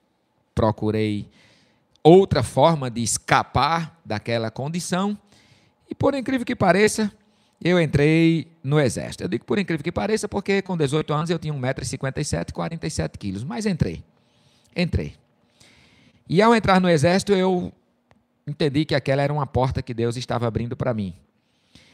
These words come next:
E naquela porta,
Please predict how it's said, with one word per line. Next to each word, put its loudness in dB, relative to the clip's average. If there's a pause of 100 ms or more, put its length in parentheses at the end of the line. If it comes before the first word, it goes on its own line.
(380)
E 2
naquela 0
porta, 0